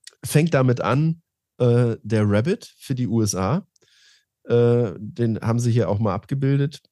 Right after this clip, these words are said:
Was die Unterschiede sind, war mir gar nicht so klar. Ähm, zum einen natürlich die Stoßstangen. In Amerika haben die ja immer diese größeren Stoßstangen.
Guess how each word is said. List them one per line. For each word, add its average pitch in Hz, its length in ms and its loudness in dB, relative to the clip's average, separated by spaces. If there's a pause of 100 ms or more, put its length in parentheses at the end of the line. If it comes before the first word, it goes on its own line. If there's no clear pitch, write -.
(180)
Was 110 220 -2
die - 80 -2
Unterschiede 156 560 4
sind, 180 340 0
war 113 120 2
mir 113 120 4
gar 107 180 2
nicht 113 200 0
so 101 120 -2
klar. 117 400 -2 (1080)
Ähm, 113 420 0
zum 107 200 -4
einen 110 180 0
natürlich 120 420 0
die 101 100 -6
Stoßstangen. 139 640 -2
In 113 140 -4
Amerika 107 460 0
haben 101 120 -6
die 101 60 -4
ja 95 80 -2
immer 101 160 -6
diese 98 160 -8
größeren 98 420 -2
Stoßstangen. - 540 -4